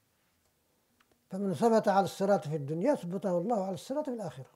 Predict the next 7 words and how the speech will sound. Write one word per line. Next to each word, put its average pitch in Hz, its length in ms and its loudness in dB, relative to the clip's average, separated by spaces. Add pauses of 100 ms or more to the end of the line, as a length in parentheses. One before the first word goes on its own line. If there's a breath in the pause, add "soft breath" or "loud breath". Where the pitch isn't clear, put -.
(1400)
ومن 196 280 0
زاغ 247 360 8
عن 220 160 6
الصراط، 208 520 2
عن 160 160 -6
صراط 196 320 0
الدنيا، 170 460 -2